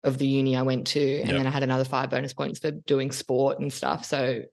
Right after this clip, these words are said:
Speaker 1: I really only needed, like, a seventy or something. So it wasn't impossible. And I was lucky my ranks from throughout the year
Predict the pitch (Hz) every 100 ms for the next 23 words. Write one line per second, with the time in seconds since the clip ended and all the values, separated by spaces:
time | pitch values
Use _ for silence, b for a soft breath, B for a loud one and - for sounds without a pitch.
0 | _ - 139 135 143 143 135 135 135 -
1 | - - 175 - 151 208 254 262 262 254
2 | 247 262 254 254 B B B B _ -
3 | 151 151 143 - - 160 180 175 165 -
4 | 156 143 143 143 147 156 156 156 160 165
5 | 165 151 147 139 - - - - 139 131
6 | 147 139 135 143 127 -